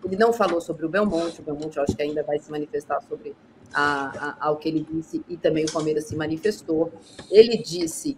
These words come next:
que o Palmeiras, a, em relação às diretorias, tem uma relação muito boa, que ele ainda não conversou com a Leila, mas vai conversar, que eles têm reuniões essa semana ainda dali, pra onde eles são parceiros,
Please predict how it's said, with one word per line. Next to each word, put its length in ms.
que 340
o 80
Palmeiras, 800
a, 320
em 80
relação 380
às 120
diretorias, 520
tem 140
uma 120
relação 400
muito 280
boa, 420
que 380
ele 80
ainda 260
não 140
conversou 440
com 80
a 60
Leila, 260
mas 240
vai 260
conversar, 680
que 60
eles 140
têm 200
reuniões 440
essa 160
semana 320
ainda 180
dali, 320
pra 140
onde 120
eles 140
são 240
parceiros, 840